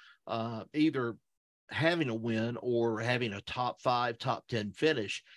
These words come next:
He's done really well at Atlanta. Uh, there's been a lot of these drivers that just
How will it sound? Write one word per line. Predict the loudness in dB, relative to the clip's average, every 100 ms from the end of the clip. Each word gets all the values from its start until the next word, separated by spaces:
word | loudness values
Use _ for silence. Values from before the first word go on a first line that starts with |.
| -20 -20 _
He's | 0 4
done | 6 6 4
really | 2 2
well | 2 4 4
at | 2
Atlanta. | 0 -8 -6 -6 -10 -8
Uh, | -6 -6 -2
there's | 0 0 0
been | -2 0
a | -2 -2
lot | 0 2 2
of | 2
these | -4 -2
drivers | -2 0 -2 -4 -4
that | -4 -4
just | -8